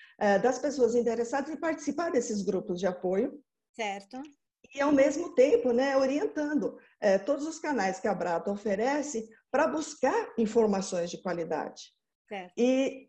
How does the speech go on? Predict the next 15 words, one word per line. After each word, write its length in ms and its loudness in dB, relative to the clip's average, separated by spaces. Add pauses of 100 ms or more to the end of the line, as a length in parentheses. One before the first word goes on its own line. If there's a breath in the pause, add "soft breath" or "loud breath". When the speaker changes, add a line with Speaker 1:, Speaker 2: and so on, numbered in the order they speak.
Speaker 1:
tão 200 4
logo 260 6
eu 60 6
comecei 440 4
a 80 0
conviver, 800 -2
você 240 -2
já 160 -2
vai 300 2
entendendo 600 0
que 80 -4
ali 520 -2
é, 380 -2
é 40 -4
realmente 680 -2